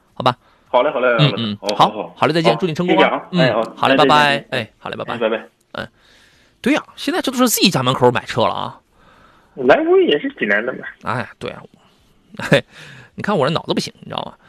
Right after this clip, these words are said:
Speaker 1: 这个淡泊啊，他给刚才前面那位买锐界的朋友出了一个朋-，呃，出了一个招儿。他说：“这个哥们儿可以在四S店里被买保险，上牌后过几天退了保险不就行了吗？自己再买保险，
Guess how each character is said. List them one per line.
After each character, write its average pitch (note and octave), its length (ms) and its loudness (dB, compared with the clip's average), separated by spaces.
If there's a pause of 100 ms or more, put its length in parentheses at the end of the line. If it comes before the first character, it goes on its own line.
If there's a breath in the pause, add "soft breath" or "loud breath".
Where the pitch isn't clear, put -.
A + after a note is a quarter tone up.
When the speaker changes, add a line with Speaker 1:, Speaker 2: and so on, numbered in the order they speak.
(260 soft breath)
Speaker 1:
这 D#3 140 0
个 C3 80 8
淡 G#3+ 220 4
泊 A2+ 200 2
啊， B2+ 180 2
他 D#3+ 100 -4
给 D3 100 2
刚 D#3+ 160 0
才 D3+ 100 4
前 - 220 -6
面 D#3+ 100 0
那 F3+ 80 0
位 C#3 100 -2
买 A#2 140 -6
锐 D3+ 160 0
界 F3 100 4
的 D3 80 4
朋 A2+ 120 0
友 G2+ 160 2
出 - 160 -4
了 C3 40 2
一 - 20 2
个 A2+ 60 2
朋-， - 160 -10
呃， B2 100 2
出 - 120 -4
了 C3 60 2
一 A2 40 -2
个 A#2+ 60 0
招 A2+ 140 4
儿。 - 20 4
他 - 60 -8
说 E3 120 0
：“这 D#4 80 2
个 - 60 6
哥 C4+ 140 2
们 A3 80 2
儿 - 20 -2
可 - 140 0
以 G3+ 80 4
在 E3 120 2
四 G#3+ 140 0
S G3 60 0
店 G#3+ 120 2
里 A2+ 440 2 (400)
被 F#4+ 160 4
买 C3+ 140 6
保 G2+ 160 -2
险， - 160 -4 (640 soft breath)
上 C4 260 6
牌 F3+ 160 6
后 F#3 260 8
过 A#3 160 8
几 D3+ 80 2
天 E3 240 4
退 - 200 6
了 C#4 60 4
保 A#2+ 120 4
险 A#2 160 -2
不 G#2 60 -6
就 B2+ 80 4
行 G2+ 140 0
了 G2+ 60 -2
吗？ G#2+ 60 -2
自 G3+ 140 -6
己 D#3+ 80 0
再 D4 180 4
买 E3+ 100 4
保 G#2+ 140 0
险， F#2+ 160 -6